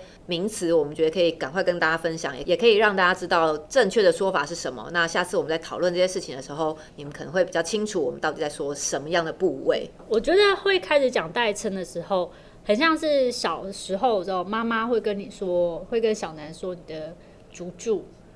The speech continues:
Speaker 2: 或是
Speaker 1: 竹柱或是鸡鸡吗？
Speaker 2: 对，然后还有就是，如果是小女生的话，
Speaker 1: 嗯。
Speaker 2: 就会跟你说是妹妹。
Speaker 1: 我觉得小时候还可以
Speaker 2: 对，就
Speaker 1: 接受这件事，
Speaker 2: 哦，
Speaker 1: 是因为就像吃饭饭，
Speaker 2: 妈妈最常说，
Speaker 1: 嗯。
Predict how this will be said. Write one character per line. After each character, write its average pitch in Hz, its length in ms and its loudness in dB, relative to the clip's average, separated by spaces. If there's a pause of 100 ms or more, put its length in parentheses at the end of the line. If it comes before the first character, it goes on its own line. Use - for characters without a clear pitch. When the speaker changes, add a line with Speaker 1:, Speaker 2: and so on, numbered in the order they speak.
(460)
Speaker 2:
或 196 80 -4
是 185 80 2
Speaker 1:
竹 180 140 2
柱 190 260 4
或 208 140 0
是 202 160 0
鸡 - 180 -6
鸡 160 240 -8
吗？ 147 280 -8 (180)
Speaker 2:
对， 175 300 -2 (180)
然 202 140 -6
后 262 100 6
还 226 160 4
有 196 260 4
就 214 160 0
是， 196 380 0 (380)
如 226 80 8
果 240 100 12
是 240 160 -2
小 214 260 6
女 220 160 2
生 208 240 -2
的 196 140 -4
话， 175 400 -2 (220)
Speaker 1:
嗯。 170 200 -8 (400)
Speaker 2:
就 233 120 0
会 226 120 2
跟 208 160 0
你 196 140 -6
说 196 260 -4
是 208 220 -2
妹 233 180 4
妹。 240 400 0 (380)
Speaker 1:
我 220 140 4
觉 247 100 2
得 392 60 4
小 240 200 4
时 165 220 -4
候 220 220 8
还 175 180 2
可 180 180 6
以 156 200 2
Speaker 2:
对， 226 260 10
就 226 140 10
Speaker 1:
接 226 100 12
受 226 240 8
这 214 60 4
件 214 100 2
事， 226 100 4
Speaker 2:
哦， 269 120 10
Speaker 1:
是 240 80 8
因 247 80 4
为 247 100 12
就 330 60 10
像 359 100 12
吃 381 60 10
饭 381 80 12
饭， 370 80 12
Speaker 2:
妈 - 0 -
妈 247 80 8
最 359 200 12
常 196 320 6
说， 220 520 6
Speaker 1:
嗯。 170 140 -8